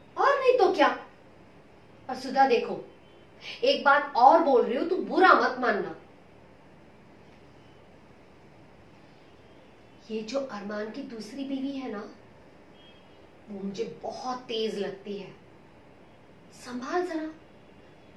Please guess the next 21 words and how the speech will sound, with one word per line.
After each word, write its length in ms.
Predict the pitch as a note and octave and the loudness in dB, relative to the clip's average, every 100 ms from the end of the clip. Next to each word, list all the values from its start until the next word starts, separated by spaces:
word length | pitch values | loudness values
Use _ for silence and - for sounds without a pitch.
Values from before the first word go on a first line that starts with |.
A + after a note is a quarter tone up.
| F3+ | -16
लगाम 500 | F3 D3+ F3 C#4 E4 | -14 -10 -6 -2 -2
खींच 200 | F4 - | -2 -2
के 180 | F4+ F4+ | 0 0
रख। 120 | G4 - - - - - - - - - - - | -2 -10 -20 -20 -20 -20 -20 -20 -20 -20 -16 -6
पहली 340 | B3 A#3+ C4+ | -4 -4 -6
वाली 240 | C4 B3 B3+ | -2 -2 -2
को 140 | C4 | -8
तो 140 | C4+ | -8
सर 260 | C4+ C4+ B3 C#4 | -8 -4 -4 -2
पे 80 | |
बिठा 300 | A#3 A#3 - | -4 -6 -10
कर 160 | - A#3 | -8 -8
रखा 280 | G#3+ G#3 B3+ C4+ | -8 -10 -12 -10
था, 140 | F4+ - | -10 -8
इसको 420 | D#4 D#4 - G4 - | -6 -6 -2 0 2
मत 260 | C#4 C4 | 0 -6
रखना। 380 | B3+ - F#3+ F3+ - - - - - - - - - - - - - | -6 -6 -12 -14 -18 -20 -20 -20 -20 -20 -20 -20 -20 -20 -20 -20 -10
और 180 | D#4 G4+ | -2 4
नहीं 180 | A4 | 4
तो 160 | G#4+ G#4 | 4 0
क्या। 100 | F#4 | -2